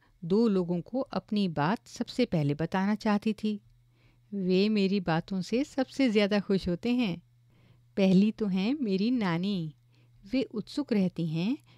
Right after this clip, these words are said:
मेरी बातें सुनने को। वे मेरे स्कूल से लौटने का इंतज़ार करती हैं।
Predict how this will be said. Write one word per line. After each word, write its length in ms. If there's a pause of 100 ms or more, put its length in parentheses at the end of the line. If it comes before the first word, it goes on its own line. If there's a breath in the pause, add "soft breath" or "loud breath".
(140 soft breath)
मेरी 300
बातें 440
सुनने 360
को। 300 (720)
वे 220
मेरे 380
स्कूल 380
से 160
लौटने 580
का 340
इंतज़ार 520
करती 420
हैं। 260